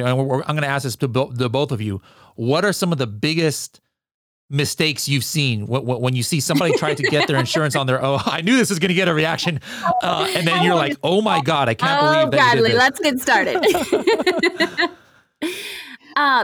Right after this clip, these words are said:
Speaker 2: the biggest thing that I see is people who buy it on their own and just get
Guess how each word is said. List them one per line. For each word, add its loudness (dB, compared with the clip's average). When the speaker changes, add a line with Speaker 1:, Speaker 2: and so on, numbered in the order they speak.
Speaker 2:
the 2
biggest 2
thing 2
that 0
I 2
see 0
is 0
people 0
who 2
buy 2
it 2
on 4
their 2
own 4
and 2
just 0
get 2